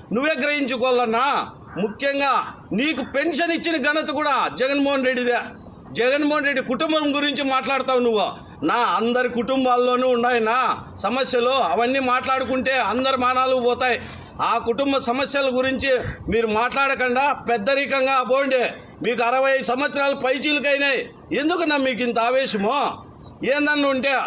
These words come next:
ఓపెన్ ఛాలెంజ్, దో రా, యా ఊరికన్నా పోదాం రా, తార్ రోడ్లు వేసినారో లేదో చూపిస్తా నేను. తొంభై కోట్ల రూపాయలతో మా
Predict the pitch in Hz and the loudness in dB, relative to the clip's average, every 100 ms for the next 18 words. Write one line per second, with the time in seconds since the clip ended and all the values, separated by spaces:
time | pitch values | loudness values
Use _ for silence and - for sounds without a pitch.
0 | - - 233 285 277 285 277 277 285 233 | -6 -6 0 0 0 -2 0 0 0 -2
1 | 208 - - 277 233 262 262 170 196 254 | -6 -8 -2 2 4 4 4 2 2 2
2 | 277 285 277 277 269 269 269 254 240 185 | 2 0 0 -2 0 0 2 2 2 2
3 | 208 240 262 277 240 269 240 277 269 262 | 0 2 2 2 2 0 0 0 2 2
4 | 262 254 254 262 269 262 269 254 233 165 | 2 0 -2 -2 -2 0 2 2 2 0
5 | - - - - 240 269 269 277 262 262 | -4 -16 -20 -6 -2 0 2 2 2 0
6 | 262 262 254 262 302 285 285 277 226 - | 2 2 2 2 0 0 2 2 2 -2
7 | - - - 220 262 269 | -10 -14 -4 2 4 2